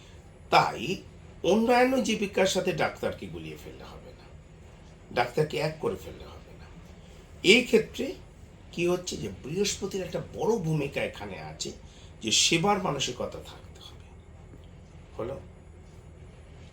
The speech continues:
ডাক্তার হয়েও সকলের সফলতা হয় না, মাসে কুড়ি তিরিশ হাজার টাকাও ইনকাম হয় না, পঞ্চাশ হাজার টাকাও ইনকাম হয় না, কুড়ি হাজার টাকা হয় না, দশ হাজার টাকা হয় না, এমনও ডক্টর আছে। আমি অন্য কথা বলছি না, এমবিবিএস এর কথা বলছি, হ্যাঁ, হ্যাঁ, এমবিবিএস, এমডির কথা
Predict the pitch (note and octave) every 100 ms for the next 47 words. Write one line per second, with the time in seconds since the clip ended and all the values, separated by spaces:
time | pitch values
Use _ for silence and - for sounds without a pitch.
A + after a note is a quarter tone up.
0 | - G#2+ C#3+ D#3 - B3 G#3+ D3 F3+ A#3+
1 | - F#3+ G3+ G3+ - F#3 G3+ F#3+ F#3 E3+
2 | F#3+ F#3+ E3+ - - - D3 C#3+ F3+ -
3 | F#3+ G3 F#3 F#3+ F#3+ F#3 G3+ F#3+ G3 E3+
4 | D#3+ D#3 C#3+ C3 G2+ F#2+ C3+ C3 D3 D3
5 | - - B2+ F#2 E2+ E2 D#2+ D2 D2+ -
6 | - - - - - - C#4 D#4 D4+ D4
7 | B3+ A#3 G3+ F3+ E3+ - D#3+ E3+ F#3+ A3
8 | G#3 G3 F3 D#3 D3+ D#3+ F3 G#3 D#3+ -
9 | - - B2 - A2+ G2+ - A2+ - -
10 | - - - E3 D#3 F3 F#3 D#3+ C#3+ A2+
11 | A2 A2 A#2+ - B2+ D3 C#3+ D3+ D3+ C3+
12 | C3+ - - A2 - A#2 D#3 D3 A2+ A2+
13 | A2 A2+ A#2 G#2+ A2+ G#2 G2+ D#2+ D#2 -